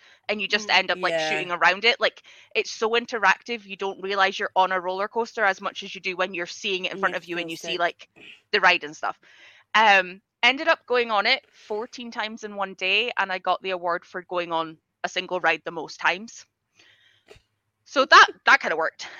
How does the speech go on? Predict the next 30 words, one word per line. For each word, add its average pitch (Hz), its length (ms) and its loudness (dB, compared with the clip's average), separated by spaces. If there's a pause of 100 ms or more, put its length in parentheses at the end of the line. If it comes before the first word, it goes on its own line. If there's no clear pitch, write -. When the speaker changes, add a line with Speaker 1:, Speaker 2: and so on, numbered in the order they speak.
(120)
Speaker 1:
Um, 214 420 4 (240)
and 226 100 4
then 233 140 2
I 240 80 2
went 233 220 4
to 240 100 -4
America 196 680 4 (220)
with 196 180 -8
my 180 120 4
best 165 280 4
friend, 165 400 2 (240)
and 160 380 2 (400)
we 247 120 -8
did 226 200 -4 (120)
basically 151 480 -8
everything, 220 640 0 (140)
and 180 440 0 (360)
some 262 220 -6
of 403 120 -4
them 440 140 -6
are 427 100 2
rubbish 302 400 0
and 208 120 -18
some 262 160 -8
of 269 80 -4
them 254 140 -6
are 247 60 -6
really 254 180 -8
cool. 330 260 -6 (460)
Um, 214 460 2